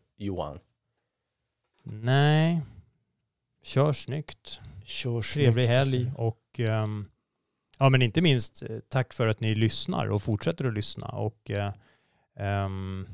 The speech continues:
Speaker 1: Ja, kommentera gärna, eh, skicka in till redax at m c podden punkt se. Redax med X, det har vi sagt.
Speaker 2: Mm.
Speaker 1: Eh, det kommer lite mejl och sådär. Fortsätt skicka
Speaker 2: Ja.
Speaker 1: förslag på saker och ting.
Speaker 2: Ja.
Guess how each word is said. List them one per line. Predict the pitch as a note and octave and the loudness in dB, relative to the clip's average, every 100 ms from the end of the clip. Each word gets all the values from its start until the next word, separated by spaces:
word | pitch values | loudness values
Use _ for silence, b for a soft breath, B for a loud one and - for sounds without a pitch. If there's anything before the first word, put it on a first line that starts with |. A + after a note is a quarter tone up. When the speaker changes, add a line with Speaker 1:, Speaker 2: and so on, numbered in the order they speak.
| - | -16
Speaker 1:
Ja, | - | -6
kommentera | - B2 A#2+ A2 - B2 C3 B2+ | 2 4 6 4 2 4 4 6
gärna, | A#2+ A#2 G#2 G#2 A2 A2 - | 6 6 4 4 2 0 0
eh, | A#2 G#2+ | 0 2
skicka | G2+ - A#2 - A#2 | 2 0 0 4 4
in | A2 A#2 A#2+ G#2+ | 6 2 0 2
till | B2 | 2
redax | A2 A2 G#2+ A2 - - - | 4 4 4 4 2 -4 -4
at | - G#2+ - | -4 -4 -2
m | A2 G2 | -2 -2
c | - | -4
podden | - A2 G#2 | -4 -4 -4
punkt | F#2+ G#2+ - G#2+ | -4 -4 0 -2
se. | - - G#2 A2+ _ _ _ _ _ _ _ | 0 -2 -2 -2 _ _ _ _ _ _ _
Redax | G#2 G2+ G2+ G2 - | -4 -2 0 -2 -2
med | G#2 - | -6 -4
X, | A2 - - - - - | -8 -6 -6 -8 -10 -6
det | G#2+ | -4
har | |
vi | G2+ | -2
sagt. | G2+ G#2 G#2 - _ - | 0 -2 -2 -8 _ 0
Speaker 2:
Mm. | C#3+ F3+ G3+ | 2 2 2
Speaker 1:
Eh, | G2+ | -2
det | G2 | 0
kommer | A2 A#2 G#2 A2 | -2 -2 -2 -2
lite | G#2+ G2+ A2 | -2 -2 -2
mejl | G#2+ G#2 G#2+ | -2 -4 -6
och | |
sådär. | - G#2+ F#2+ - C#3 - | -2 -2 -2 -6 -16 -8
Fortsätt | A2+ - A#2 | -6 -2 -4
skicka | - A2+ - G#2+ A#2 - b | 0 -2 -2 -2 -2 -4 b
Speaker 2:
Ja. | A2+ A2+ C3 | -6 0 2
Speaker 1:
förslag | A2+ - A2 A2 G#2+ - | 2 2 4 2 -2 -8
på | A2+ | -6
saker | - G#2+ - A2+ | -2 -2 -2 -6
och | G#2 | -4
ting. | G#2+ G2+ A#2 _ _ | -4 -6 -10 _ _
Speaker 2:
Ja. | B2 A#2+ | -8 -8